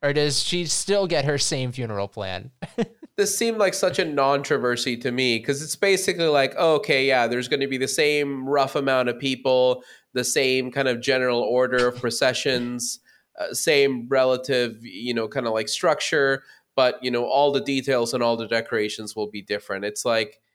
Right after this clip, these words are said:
Speaker 2: I mean, God, the, <sighs> Tay Bridge can't get here soon enough,
Speaker 1: <laughs>
Speaker 2: is all I'm saying.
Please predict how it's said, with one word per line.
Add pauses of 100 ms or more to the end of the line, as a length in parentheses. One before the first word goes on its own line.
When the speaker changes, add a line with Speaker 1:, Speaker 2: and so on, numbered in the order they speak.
(260)
Speaker 2:
I
mean,
God,
the, (500)
<sighs>
Tay
Bridge
can't
get
here
soon
enough, (460)
Speaker 1:
<laughs>
Speaker 2:
is
all
I'm
saying.